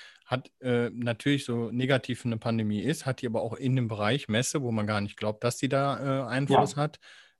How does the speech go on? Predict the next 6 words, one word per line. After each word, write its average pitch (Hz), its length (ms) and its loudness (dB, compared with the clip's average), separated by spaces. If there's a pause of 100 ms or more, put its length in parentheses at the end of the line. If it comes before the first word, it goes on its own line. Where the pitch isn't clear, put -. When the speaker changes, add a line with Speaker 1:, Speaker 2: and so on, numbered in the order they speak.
(120)
Speaker 1:
eigentlich 147 360 2
einen 135 140 0
richtigen 165 520 -2 (120)
Anschubser 147 560 0
gegeben, 98 560 -2 (100)
oder? 110 360 -4